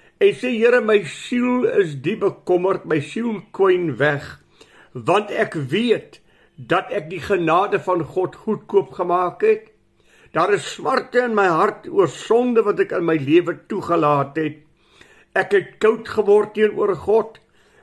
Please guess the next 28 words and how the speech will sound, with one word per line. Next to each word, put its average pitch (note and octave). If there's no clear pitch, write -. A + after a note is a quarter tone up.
my E3+
hart G#3
het G#3+
verhard C#3
geword D3+
teenoor D3
die B2+
Here." -
Die A#3+
psalmis A#3+
het A3
daar F3
in F#3
Psalm F3+
aggendertig F3
vers E3
negentien D#3
'n C#3
woord. B2+
"My G4
grootste B3+
bekommernis F#3+
is E3
dat E3
die F3+
aangesig A#3
van F3+
God -